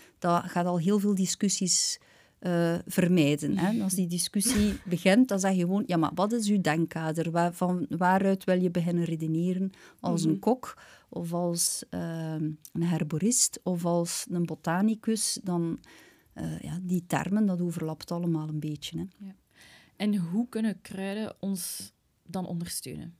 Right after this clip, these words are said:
Speaker 3: in onze gezondheid of in onze ziekte?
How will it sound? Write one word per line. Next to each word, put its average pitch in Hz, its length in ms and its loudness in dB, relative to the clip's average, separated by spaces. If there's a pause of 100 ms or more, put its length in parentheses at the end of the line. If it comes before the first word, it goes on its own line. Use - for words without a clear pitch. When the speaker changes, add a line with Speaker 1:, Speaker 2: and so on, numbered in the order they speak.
Speaker 3:
in 180 200 -6
onze 165 260 -8 (720)
gezondheid 165 800 -8
of 175 160 -6
in 170 300 -2 (100)
onze - 320 -14
ziekte? 160 340 -14